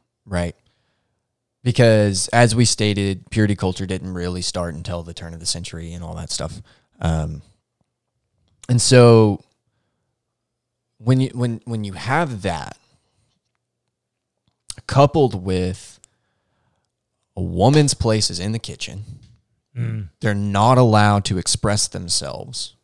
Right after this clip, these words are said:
Speaker 1: in the way that they need to because the man controls the woman's expression. Um,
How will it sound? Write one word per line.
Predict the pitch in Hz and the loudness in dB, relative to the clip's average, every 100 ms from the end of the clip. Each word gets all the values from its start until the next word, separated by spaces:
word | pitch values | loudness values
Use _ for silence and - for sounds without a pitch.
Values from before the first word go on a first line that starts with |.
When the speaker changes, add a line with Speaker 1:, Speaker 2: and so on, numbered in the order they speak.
| _ _ _ _ - | _ _ _ _ -8
Speaker 1:
in | |
the | 92 | -4
way | 90 101 107 | 0 2 2
that | 95 | 0
they | 101 95 | -2 -2
need | 95 90 - | -2 -4 -4
to | 87 85 | -6 -4
because | 87 92 90 90 | -6 -4 -6 -6
the | 90 | -6
man | 90 98 90 | -2 -2 -4
controls | - 87 - 101 85 85 87 - | -8 -8 -2 -2 -2 -6 -10 -10
the | - | -10
woman's | 87 85 80 | -8 -8 -8
expression. | - 101 87 - - 117 _ _ _ _ _ _ _ _ _ _ _ _ | -8 -6 -8 -10 -14 -18 _ _ _ _ _ _ _ _ _ _ _ _
Um, | 90 85 85 85 85 85 | -8 -6 -6 -10 -12 -16